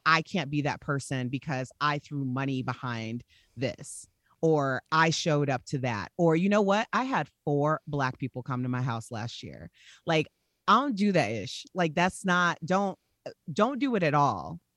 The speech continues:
if that's really what it's gonna come down to. But when she made that comment about it must be hard to be a Black creator, F yeah, as one, it is really hard. And if it was about the darkness in terms of when she said that black,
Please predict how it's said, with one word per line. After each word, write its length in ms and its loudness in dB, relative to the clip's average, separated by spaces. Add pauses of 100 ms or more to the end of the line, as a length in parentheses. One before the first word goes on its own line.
if 120 0
that's 240 0
really 300 2
what 180 0
it's 80 -4
gonna 180 -2
come 240 0
down 280 -2
to. 340 -2 (380)
But 100 2
when 140 0
she 180 0
made 220 0
that 160 0
comment 420 2
about 380 2
it 120 2
must 340 0
be 100 -2
hard 380 0
to 100 -6
be 160 -2
a 80 0
Black 380 0
creator, 600 0 (400)
F 220 4
yeah, 340 4
as 300 2
one, 300 2 (460)
it 80 8
is 240 0
really 240 4
hard. 420 0 (300)
And 100 2
if 140 -2
it 140 0
was 260 4
about 320 2
the 80 4
darkness 720 2 (140)
in 140 0
terms 340 2
of 120 -6
when 120 2
she 160 -2
said 280 0
that 200 -2
black, 420 2